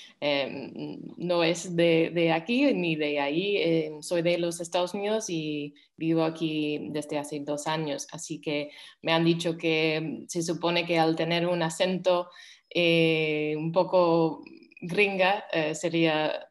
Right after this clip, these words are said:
interesante para este panel. Y la verdad que es, es mi primer panel en español, así que tengo el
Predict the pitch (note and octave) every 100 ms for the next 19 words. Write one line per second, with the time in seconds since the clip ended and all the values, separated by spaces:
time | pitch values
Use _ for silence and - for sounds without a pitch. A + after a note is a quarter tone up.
0 | _ F3 F3+ G3 F#3+ D#3 C#3 C3 C#3 C#3
1 | - C#3+ C#3 C#3+ - D3+ C#3+ D#3+ D#3 D3
2 | C#3+ - - - - F3 D#3+ D#3+ D3 D#3
3 | E3 E3+ - F3+ E3 D#3+ - - - -
4 | - - F3 E3 E3+ F#3 E3+ E3 E3+ E3+
5 | G3 - F#3 F3+ F3+ E3 E3 D#3+ - D#3
6 | D#3+ G3 - E3 E3 D#3+ D3+ D3 C#3+ C#3+
7 | - D#3+ D#3 D#3